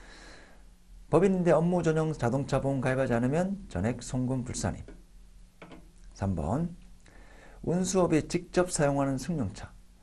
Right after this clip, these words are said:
영업용 자동차, 영업용 자동차는 제외입니다. 이때 이제, 어, 업무용 승용차, 자동차에 대한 특별한 송금 불산입 대상 규정을 받는 자동차는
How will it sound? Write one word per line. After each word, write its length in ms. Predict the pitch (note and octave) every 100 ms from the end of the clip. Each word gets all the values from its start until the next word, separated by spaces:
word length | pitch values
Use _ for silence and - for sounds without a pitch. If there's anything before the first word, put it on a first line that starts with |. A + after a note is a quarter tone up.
| - - - -
영업용 680 | G2 G#2+ C3 D#3 F#3 G#3 G3
자동차, 840 | F#2+ G2+ G2+ - C2+ F2+ B2+ D#3 - - D#2+
영업용 480 | F2+ A2+ D3+ E3+ E3+
자동차는 540 | B2+ C3 B2 C3+ C3
제외입니다. 480 | - G#2 A#2 - - - -
이때 240 | B2 D3 C3
이제, 260 | A#2+ C3 C3 - - - - -
어, 120 | - D3+ -
업무용 540 | E3 E3+ E3+ D#3+ D#3+
승용차, 800 | D#3+ F3+ E3+ D#3+ D3 - C3+ C3+ -
자동차에 500 | G#2+ B2 C#3 C3+ B2+
대한 400 | B2 C#3+ A#2 - - - - - - - -
특별한 680 | - F#3 C#3 F2 C3 F#3 - - -
송금 460 | - C#3 C#3 C#3 A#2+
불산입 500 | A2+ - A#2+ C#3+ E3+ - - -
대상 340 | G#2+ A#2 C3+ B2
규정을 320 | G#2 A#2 G#2
받는 260 | F#2+ A2+
자동차는 580 | G#2 E2+ A2 A2 G#2 -